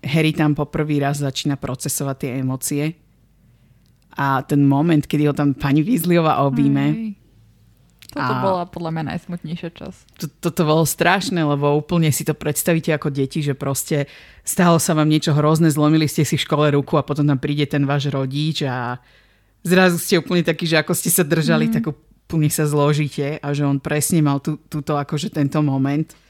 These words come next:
Speaker 1: taký na-, emocionálny náboj a potom Hermiona tam pleskne po, po, po niečom, <laughs> že to tak prerušila,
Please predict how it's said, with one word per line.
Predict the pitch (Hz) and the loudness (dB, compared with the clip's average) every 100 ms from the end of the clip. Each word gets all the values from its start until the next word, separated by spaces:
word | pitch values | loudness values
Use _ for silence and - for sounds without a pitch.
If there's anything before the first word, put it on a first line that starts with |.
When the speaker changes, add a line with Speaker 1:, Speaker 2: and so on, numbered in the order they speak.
| - - - _ | -20 -20 -20 _
Speaker 1:
taký | 165 143 175 160 - | -8 -4 -4 -4 -8
na-, | - 170 165 | 0 0 2
emocionálny | 180 175 175 185 170 170 175 | 2 2 2 2 4 4 4
náboj | 156 175 190 | 4 4 4
a | 160 | 4
potom | 180 175 185 | 2 2 4
Hermiona | 185 185 196 208 | 6 6 6 6
tam | 226 190 | 4 2
pleskne | - 202 - - - 240 214 | 2 2 4 0 2 2 2
po, | 214 170 175 - | 2 2 2 0
po, | 165 175 269 - - - - - - | -2 -2 -2 -4 -14 -18 -20 -20 -2
po | 208 | 2
niečom, | 196 202 190 208 180 233 - - - | 4 4 4 4 4 2 -2 -12 -14
<laughs> | - - - | -12 -4 0
že | 247 202 | 2 0
to | 190 | -4
tak | 180 185 | -4 -4
prerušila, | - 160 156 160 165 151 156 | -4 -4 -2 -4 -4 -4 -4